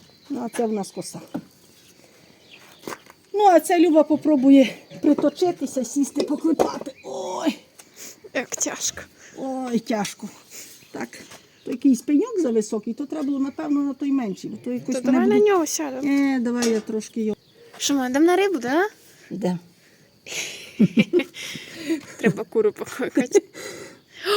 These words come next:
Speaker 2: О, я йду принесу куру свою.
Speaker 1: Ну як ж? Я зараз дам
Speaker 2: Ну,
Speaker 1: тобі.
Speaker 2: це ж це моя кура.
Speaker 1: Наталю.
Speaker 2: А, диви, які
Speaker 1: О.
Speaker 2: сочні черв'ячки. Було стільки яєць, що це взагалі.
Speaker 1: О!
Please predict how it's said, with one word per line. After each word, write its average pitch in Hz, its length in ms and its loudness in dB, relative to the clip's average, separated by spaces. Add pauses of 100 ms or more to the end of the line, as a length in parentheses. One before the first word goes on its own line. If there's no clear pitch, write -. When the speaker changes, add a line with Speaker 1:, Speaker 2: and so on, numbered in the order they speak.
Speaker 2:
О, 311 80 2
я 320 100 12
йду 240 160 6
принесу 262 400 0
куру 202 280 -4
свою. 196 420 -6 (240)
Speaker 1:
Ну 285 140 6
як 320 380 8
ж? - 140 -10
Я 311 160 6
зараз 294 240 6
дам 208 200 4
Speaker 2:
Ну, - 60 -4
Speaker 1:
тобі. 381 120 4
Speaker 2:
це 440 60 6
ж 427 100 2
це 440 100 0
моя 392 200 6
кура. - 240 -8
Speaker 1:
Наталю. 156 340 0 (960)
Speaker 2:
А, 254 280 -2 (600)
диви, 240 260 0
які 208 140 4
Speaker 1:
О. 247 180 6
Speaker 2:
сочні 208 300 2
черв'ячки. 202 600 0 (180)
Було 226 260 0
стільки - 360 -6
яєць, 240 340 -4
що - 100 -8
це 208 120 -8
взагалі. 208 400 -4 (2250)
Speaker 1:
О! 302 360 4